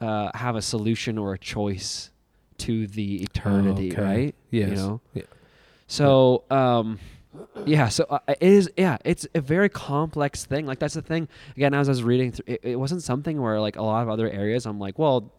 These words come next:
Speaker 1: this and consider this and this," right?
Speaker 2: Right.
Speaker 1: It's just not something that's there, right?
Speaker 2: Yeah. Yeah.
Speaker 1: Um,
Speaker 2: No, that makes sense. That makes sense. But I,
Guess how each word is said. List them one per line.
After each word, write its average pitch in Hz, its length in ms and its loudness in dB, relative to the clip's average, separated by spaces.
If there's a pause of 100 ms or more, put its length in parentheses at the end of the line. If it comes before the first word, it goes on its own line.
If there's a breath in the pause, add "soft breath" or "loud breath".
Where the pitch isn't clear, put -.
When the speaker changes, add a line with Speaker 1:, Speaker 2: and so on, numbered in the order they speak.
Speaker 1:
this 120 340 -6
and 98 220 -10
consider 110 360 -8
this 104 220 -4
and 95 140 -10
this," 117 320 -12
right? 107 200 -6
Speaker 2:
Right. 98 180 -2
Speaker 1:
It's - 160 -18
just 139 160 -6
not 113 120 -6
something 107 320 -8
that's 98 200 -12
there, 101 360 -6 (260)
right? 107 260 -6 (380 soft breath)
Speaker 2:
Yeah. 101 100 -6 (340)
Yeah. 113 300 0
Speaker 1:
Um, 98 200 -8 (480 soft breath)
Speaker 2:
No, 143 140 8
that 143 140 6
makes 147 220 2
sense. 104 380 -2
That 127 120 -4
makes 117 240 -4
sense. 101 340 -8 (460 soft breath)
But 160 220 10
I, 127 120 2